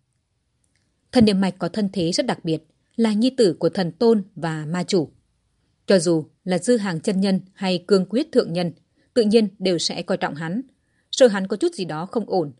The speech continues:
chờ tới khi thần tôn và ma chủ trở về lại không thể giải thích được. Vì vậy, đối với chuyện của hắn,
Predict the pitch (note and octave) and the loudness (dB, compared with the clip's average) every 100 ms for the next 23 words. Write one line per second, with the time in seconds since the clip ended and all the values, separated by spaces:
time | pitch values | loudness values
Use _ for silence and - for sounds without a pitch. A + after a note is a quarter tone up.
0 | _ _ _ _ A#3 G#3 G3 G3 A3 G#3+ | _ _ _ _ 2 2 0 -2 -4 -2
1 | F#3 E3+ A3+ A3 F#3 E3+ F3 G#3 G3 F#3 | -4 -4 -4 -4 -4 -8 -6 -6 -4 -4
2 | D3+ F#3 D#3 B2 E3 D3+ _ _ _ G3+ | -4 -2 -2 0 0 0 _ _ _ -2
3 | F3+ E3+ A3 G3 F3 C#3+ - D#3+ D3 C4 | -2 -2 -6 -4 -6 -6 -10 -8 -6 -8
4 | F#3 D#3 - _ _ _ _ _ _ _ | -4 -6 -6 _ _ _ _ _ _ _
5 | _ _ _ _ _ F#3 F#3+ F3+ - _ | _ _ _ _ _ 0 4 2 0 _
6 | _ F#3+ F3 C#4+ A#3+ E3 E3 E3 F3 | _ -2 0 0 -2 -4 -4 -6 -4